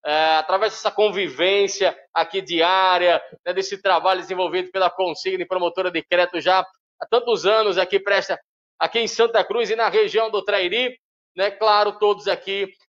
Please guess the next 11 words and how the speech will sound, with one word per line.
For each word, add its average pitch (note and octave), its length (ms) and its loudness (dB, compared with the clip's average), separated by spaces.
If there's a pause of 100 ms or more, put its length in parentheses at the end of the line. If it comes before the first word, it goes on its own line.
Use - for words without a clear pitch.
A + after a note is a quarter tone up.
(160)
atendem G3 680 2
o F3 80 -4
nosso F3 720 -2
amigo F3+ 480 -2
aposentado F3 920 0
da F3 140 0
cidade E3+ 420 -2
e - 20 -6
da E3+ 140 2
zona F3 240 -2
rural. F3 420 2